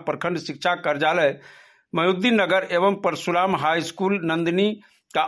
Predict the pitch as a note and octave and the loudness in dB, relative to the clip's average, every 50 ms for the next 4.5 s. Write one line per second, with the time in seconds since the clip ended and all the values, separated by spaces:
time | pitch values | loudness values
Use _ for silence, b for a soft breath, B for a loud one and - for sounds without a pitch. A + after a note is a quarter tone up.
0 | - F3 E3+ E3+ E3+ G#3 G3 G3 G3 E3+ D3+ D3+ D3 D3 D3 - G3 F#3+ F#3+ F#3 | 2 2 0 0 0 -2 -4 -2 0 -2 0 0 -2 -4 -6 -4 -2 -2 -2 -2
1 | G3 G#3 F3+ B2+ - - - _ _ _ _ _ _ _ _ - D#3 F3 A3 G#3 | 0 0 0 0 0 -4 -10 _ _ _ _ _ _ _ _ -4 -2 0 0 0
2 | - G3+ F#3+ D#3+ - F#3 F3 F#3 G3 G#3 G#3 E3+ B2+ C3+ D3 E3+ E3 D#3+ - G#3 | 2 0 0 0 0 0 0 2 0 0 0 -2 -2 -2 -2 -2 -2 -4 -2 -2
3 | G3 F#3 F3 E3+ F3 F#3 F#3 G3+ G3+ G3+ G3 G3+ G3 E3 D#3+ D#3+ E3 D#3+ D#3+ - | 0 0 0 0 0 0 2 2 2 2 0 0 0 -2 0 0 0 -2 0 0
4 | G3 F3+ E3 E3 G3+ F3+ F3+ - - | -2 -2 0 0 -2 -2 -2 -4 -12